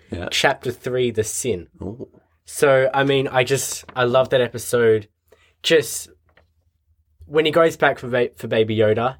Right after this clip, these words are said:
Speaker 2: that's just the main part that I loved.
Speaker 1: Yeah.
Speaker 2: And I liked seeing him get his armor and then
Speaker 1: Oh, yeah.
Speaker 2: him, like, taking his payment and using that as, like, like, a thing so he can have enough,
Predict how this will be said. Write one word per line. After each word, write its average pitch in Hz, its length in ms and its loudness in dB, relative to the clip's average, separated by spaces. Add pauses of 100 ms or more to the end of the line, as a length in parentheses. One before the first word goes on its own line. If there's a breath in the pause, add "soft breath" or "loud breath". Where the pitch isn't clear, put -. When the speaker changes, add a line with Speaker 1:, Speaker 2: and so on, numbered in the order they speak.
Speaker 2:
that's 117 240 0
just 117 220 -4
the 117 80 2
main 110 480 0 (340)
part 117 280 0
that 117 100 -2
I 104 100 2
loved. 110 540 0
Speaker 1:
Yeah. 92 240 0 (100)
Speaker 2:
And 131 100 0
I 120 120 4
liked 117 400 2
seeing 120 320 2
him 110 120 2
get 107 160 2
his 107 160 2 (100)
armor 113 540 0
and 110 220 -2
then 107 300 0 (160)
Speaker 1:
Oh, 92 160 0
yeah. 85 260 -2 (380)
Speaker 2:
him, 120 400 0
like, 107 460 0 (960)
taking 127 520 0
his 113 160 -4
payment 113 600 -2 (460)
and 117 180 2
using 120 300 2
that 110 260 2
as, 110 180 -2
like, 110 420 -2 (840)
like, 107 200 -2
a 113 60 0
thing 113 480 0
so 110 240 0
he 107 140 -2
can 104 360 -2 (240)
have 113 280 -2
enough, 110 560 -4